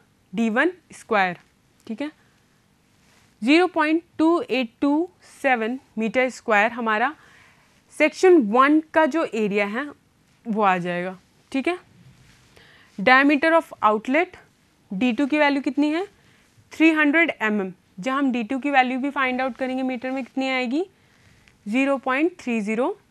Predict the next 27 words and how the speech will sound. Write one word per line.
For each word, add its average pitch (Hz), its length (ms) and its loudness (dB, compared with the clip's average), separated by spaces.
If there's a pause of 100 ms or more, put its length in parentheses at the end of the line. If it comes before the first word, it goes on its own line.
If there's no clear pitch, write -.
(120)
मीटर। 196 360 -4 (1800)
Area 285 300 4
of 330 160 4
section 302 500 0
टू 320 140 6
कितना 330 320 2
आ 320 40 2
जाएगा, 320 340 -2 (480)
पाई 247 180 6
by 262 160 0 (140)
four 330 180 2 (340)
डी 247 160 -2
टू 254 200 -4
स्क्वायर। 180 380 -4 (580)
ठीक 262 120 -4
है, 311 120 -4 (840)
ये 254 120 -4
कितना 294 260 2
हो 320 100 2
जाएगा? 311 380 0 (840)
पाई 262 180 8
by 269 200 0
फ़ोर, 269 400 -2 (360)
ज़ीरो 262 240 0
पॉइंट 262 280 -2 (100)
थ्री 233 180 -6
का 277 220 -2